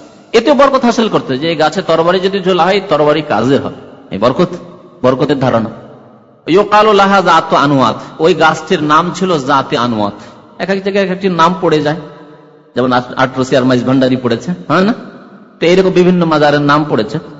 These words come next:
শিরক বিদআতের জায়গাগুলির, তেমনি ওই জায়গাটি বা ওই গাছটির নাম ছিল জাতে আনওয়াত। নাওত মানে ঝুলানো, আর ওই গাছে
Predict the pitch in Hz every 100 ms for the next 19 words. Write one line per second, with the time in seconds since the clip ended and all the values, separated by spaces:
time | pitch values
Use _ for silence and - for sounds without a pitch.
0 | - - 131 123 127 127 127 120 113 113
1 | 110 117 - - - - - 151 160 170
2 | 196 226 180 185 165 156 151 165 160 156
3 | 147 151 - 151 147 147 165 131 120 117
4 | - 127 113 113 104 101 - - - -
5 | _ - 135 180 185 190 196 165 175 170
6 | 139 147 - 135 139 143 135 135 - 123